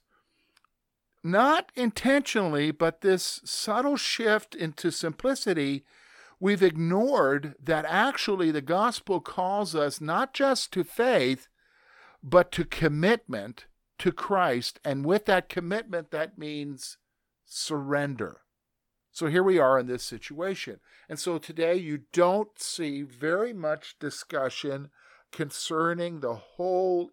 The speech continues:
issue of surrendering to God. You won't find very many books about it.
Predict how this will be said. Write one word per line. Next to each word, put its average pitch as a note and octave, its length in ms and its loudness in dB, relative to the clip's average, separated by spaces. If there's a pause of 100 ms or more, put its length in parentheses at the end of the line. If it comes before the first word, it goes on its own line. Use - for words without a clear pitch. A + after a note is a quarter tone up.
(140)
issue D#3+ 520 -6
of C3 160 -4
surrendering D3+ 920 -4
to - 140 -20
God. G2+ 600 -4 (640)
You D3+ 100 -8
won't F#3+ 180 -4
find F#3 300 -2
very E3 160 2
many E3+ 220 -2
books D#3+ 400 0
about A#2 340 0
it. F2+ 160 -8